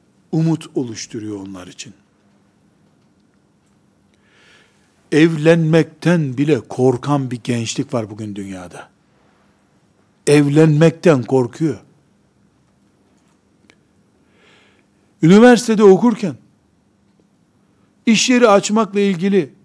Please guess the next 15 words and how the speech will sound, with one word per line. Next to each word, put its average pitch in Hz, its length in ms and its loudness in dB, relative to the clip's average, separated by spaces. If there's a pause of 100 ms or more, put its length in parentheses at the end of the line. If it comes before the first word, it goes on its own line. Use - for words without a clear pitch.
(180)
büyük 214 220 2
edebiyat 233 500 2
yapıyor. 196 420 -2 (1080)
O 220 100 -2
iş 226 240 0
yeri 247 220 -2
tasarımına 220 680 0
bir 247 120 0
bakıyorsun, 202 680 -2 (680)
işte 147 240 -4
bir 233 80 4
milyon 185 460 2
liralık 220 360 0
bir 208 80 -4
proje. 208 400 -2